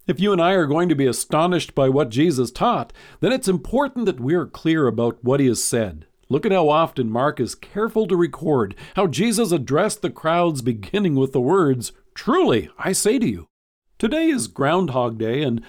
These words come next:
I'll admit I love to hear each year how the folks in Punxsutawney, Pennsylvania gather at Gobbler's Knob to coax Phil the Groundhog out of his burrow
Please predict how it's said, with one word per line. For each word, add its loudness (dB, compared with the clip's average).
I'll 2
admit 0
I 0
love 0
to 2
hear 2
each 0
year 2
how 0
the -4
folks 0
in -2
Punxsutawney, -2
Pennsylvania 0
gather 0
at -6
Gobbler's 0
Knob -2
to -10
coax -2
Phil 2
the 0
Groundhog 0
out 4
of 0
his -2
burrow 0